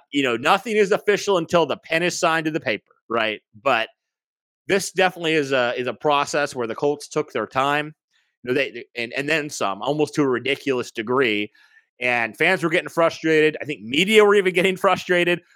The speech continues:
I know as content creators, we were getting frustrated 'cause we're like, "We can't just keep talking about the same guys for weeks and weeks and weeks." But overall, I would applaud the Colts, um, you know,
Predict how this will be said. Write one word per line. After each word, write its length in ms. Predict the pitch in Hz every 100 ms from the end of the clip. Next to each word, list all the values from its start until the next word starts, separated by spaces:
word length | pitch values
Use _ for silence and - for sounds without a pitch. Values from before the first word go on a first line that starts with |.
| -
I 60 | 160
know 100 | 156
as 100 | -
content 540 | - 151 185 196 185
creators, 460 | - 202 202 208 -
we 140 | 127
were 100 | 214 247
getting 220 | 285 254
frustrated 580 | 247 254 - 240 254 220
'cause 160 | 185
we're 100 | 165
like, 140 | 160 151 _ _ -
"We 100 | 190
can't 320 | - 247 311
just 220 | 247 247 -
keep 180 | 233
talking 360 | - 226 233 214
about 180 | 202 -
the 80 | 170
same 400 | - 190 254 202
guys 500 | 175 233 190 170 - _ -
for 160 | 185 147
weeks 320 | 185 240 - 170
and 160 | 190
weeks 320 | 185 185 - -
and 140 | 139
weeks." 340 | 160 151 - -
But 340 | 131 151 139 - _ _ _ -
overall, 560 | 196 190 190 170 165 160 -
I 80 | 165
would 100 | 165
applaud 380 | - 151 160 151
the 80 |
Colts, 600 | 143 160 156 151 - - 139
um, 320 | 139 131 143
you 80 | 139
know, 300 | 139 135